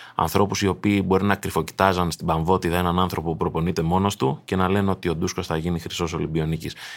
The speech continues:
Είναι ανατριχιαστικό το συναίσθημα και στην περιγραφή. Ακόμα και ο, ο άνθρωπος που κάνει τη μετάδοση για την ερτ δεν πάει να το πιστέψει ότι πάει να το πάρει. Βλέπεις ότι ενώ φαίνεται ότι πηγαίνει, σου λέει, «Δεν μπορεί,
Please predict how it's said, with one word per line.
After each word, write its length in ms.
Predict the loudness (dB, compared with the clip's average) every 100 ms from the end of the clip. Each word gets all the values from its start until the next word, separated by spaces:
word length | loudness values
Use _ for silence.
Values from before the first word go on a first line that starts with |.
| -4
Είναι 200 | 0 4
ανατριχιαστικό 720 | 4 2 0 -2 -2 2 2
το 80 | 2
συναίσθημα 580 | -2 -2 -2 -2 -2 -2 -4 -18 -18 -8
και 100 | -4
στην 140 | 2
περιγραφή. 640 | 4 4 2 0 0 -2 -2
Ακόμα 380 | -6 -2 0 0
και 160 | 0 0
ο, 380 | 2 0 -2 -8 -18 -20 -20 -20 -10
ο 120 | 2 2
άνθρωπος 320 | 2 -4 -6
που 80 | -2
κάνει 200 | -2 0
τη 80 |
μετάδοση 500 | 0 2 2 2 -2
για 100 | -4
την 180 | -4 -4
ερτ 120 | -4 -4
δεν 100 | -6
πάει 100 | -6
να 60 | -6
το 60 |
πιστέψει 580 | -6 -4 -4 -2 -4 -6 -12
ότι 200 | -8 -6
πάει 140 | -2 -2
να 60 | -2
το 80 |
πάρει. 200 | -2 -2
Βλέπεις 300 | 0 0 0
ότι 220 | -2 -2 -2
ενώ 180 | 0 2
φαίνεται 380 | 4 4 4 2
ότι 160 | 0
πηγαίνει, 420 | -4 -4 -2 -4 -6
σου 160 | -8
λέει, 160 | -6 -6 -6
«Δεν 140 | -6
μπορεί, 260 | -6 -8